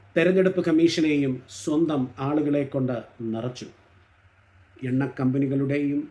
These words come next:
സ്വർണ്ണ ഖനികളുടെയും ചുമതല സൈനിക ഉദ്യോഗസ്ഥർക്ക് നൽകി അവരെ തനിക്ക് അനുകൂലമാക്കി മാറ്റി. ലോകത്ത് ഏറ്റവും കൂടുതൽ എണ്ണ നിക്ഷേപമുള്ള ഒരു രാജ്യം പട്ടിണിയിലാവുന്നത് എങ്ങനെയെന്ന് മധുറോ നമുക്ക് കാണിച്ചു തന്നു.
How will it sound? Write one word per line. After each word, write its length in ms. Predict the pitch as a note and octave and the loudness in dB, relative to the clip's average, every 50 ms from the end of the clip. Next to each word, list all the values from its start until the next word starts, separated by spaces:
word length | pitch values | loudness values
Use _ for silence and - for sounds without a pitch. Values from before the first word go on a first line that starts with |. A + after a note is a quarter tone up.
| _ _ _ _ _ _ - | _ _ _ _ _ _ -20
സ്വർണ്ണ 360 | - - - D#3 D#3 E3 F3 F3 E3+ - | -8 -4 -2 0 2 2 2 0 0 -2
ഖനികളുടെയും 600 | - D3+ D#3+ E3 E3+ E3 E3 E3 E3 D#3+ D#3+ D#3+ D3+ | -2 0 2 4 4 4 2 2 0 0 0 0 -2
ചുമതല 380 | - - D3+ D#3 D3+ D3 C#3 C3+ B2 A2+ - - - - _ - - | -2 -2 -2 -2 0 0 0 -2 -2 -4 -8 -16 -20 -20 _ -20 -10
സൈനിക 440 | - - D#3+ D#3 E3+ F3 F#3 F#3+ F3+ F3+ E3 | -4 -2 2 2 4 4 4 4 4 4 2
ഉദ്യോഗസ്ഥർക്ക് 720 | D#3 C#3+ D3+ E3 E3+ E3+ F3 E3+ - - D#3 C#3+ C#3 D#3+ D3 | 2 2 2 2 2 2 2 0 -2 -2 -4 -4 -2 -2 0
നൽകി 300 | C#3+ C#3+ C3+ C3+ C#3+ C#3 C3 C3 - - - _ - C3 | 0 0 0 -2 -2 -4 -4 -6 -12 -18 -18 _ -6 -4
അവരെ 200 | C#3+ D#3+ E3 E3+ E3+ - - | -2 0 0 -2 -2 -4 -4
തനിക്ക് 300 | D#3 D#3 E3+ E3 - D#3+ C#3+ | -2 -2 -2 0 0 0 0
അനുകൂലമാക്കി 760 | C#3 D#3 D3+ D#3+ E3 E3 E3 D#3+ D#3 C#3 C#3 C3 - D3 C3+ A#2 | 0 0 2 4 4 4 4 2 0 -2 -4 -4 -4 -4 -4 -4
മാറ്റി. 340 | A2 A2 A2 - - A2 - - - _ _ _ _ _ _ _ _ _ _ _ _ _ _ _ _ _ _ _ _ _ _ _ _ - - - _ - | -4 -6 -10 -12 -12 -14 -16 -16 -20 _ _ _ _ _ _ _ _ _ _ _ _ _ _ _ _ _ _ _ _ _ _ _ _ -20 -20 -20 _ -6
ലോകത്ത് 440 | - C#3+ D#3 E3+ G3 G3 A#3 A3+ - F#3 G3 | -2 2 4 4 4 2 2 0 2 2 2
ഏറ്റവും 320 | G3+ G3 A3 A#3 A#3+ A#3+ A3+ | 2 2 -2 -2 -2 -2 -2
കൂടുതൽ 300 | G#3 G#3 G#3 G#3 G#3+ G#3+ G#3 F#3 | 0 0 0 2 2 2 2 2
എണ്ണ 120 | E3+ F3+ G3 | 2 2 2
നിക്ഷേപമുള്ള 680 | G3+ G3+ - - - G3+ G3+ G3+ G#3+ G3 F#3+ F3 F3 F#3 F3+ | 2 0 0 0 0 0 0 2 0 2 4 4 4 4 4
ഒരു 100 | F3 F3+ F#3 E3+ | 4 4 4 2
രാജ്യം 380 | D#3 D3 D#3+ E3+ C#3+ F#3 F#3 F3 F3 F3 | 2 0 0 -2 0 2 2 2 2 0
പട്ടിണിയിലാവുന്നത് 840 | D#3 C#3 - E3 E3+ F3 F3+ E3+ D#3+ D3 D3 D3+ D3+ D3+ D#3 D3+ D#3 C#3 | 0 0 0 2 2 4 4 4 4 2 0 0 0 0 0 0 0 0
എങ്ങനെയെന്ന് 420 | C3+ C#3+ D3+ D#3 D3 C#3 C3+ C3+ C3+ | -2 0 0 0 0 0 0 0 0
മധുറോ 400 | C3+ A#2+ G#2+ B2+ D3 D3 C#3+ C#3+ C3 B2+ - - - - B2 | -2 -4 -4 -6 -6 -4 -4 -6 -6 -8 -12 -20 -16 -8 -4
നമുക്ക് 280 | B2+ C3+ C3+ C3+ - C3+ | -4 -4 -4 -4 -8 -12
കാണിച്ചു 300 | A#2+ A2 G#2+ A2 G#2+ - A2 | -10 -10 -10 -10 -12 -14 -16
തന്നു. 260 | F2+ E2 D#2+ E2 - | -18 -18 -20 -20 -20